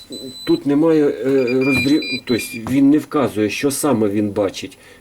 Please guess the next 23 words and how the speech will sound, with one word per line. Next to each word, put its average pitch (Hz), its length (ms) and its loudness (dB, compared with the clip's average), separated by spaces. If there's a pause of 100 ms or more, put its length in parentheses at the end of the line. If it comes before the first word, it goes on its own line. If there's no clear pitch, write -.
Дерево, 131 520 0
чи 135 200 0
залізо, 123 640 2
чи 127 200 -4
кольоровий 127 560 2
метал, 123 380 2
чи 120 160 -6
пластик. 131 480 -2 (240)
Він 120 180 2
просто 147 480 0
реагує 127 640 2 (340)
на 127 520 2 (580)
ось 123 180 -2
так, 123 120 -2 (260)
ось, 123 260 -4
ось... 123 260 0
таким 135 340 0
чином. 92 400 -4 (1900)
Ну, 131 160 2
так - 180 -6
само 185 400 0 (1800)
і 135 100 -10
працює 143 640 0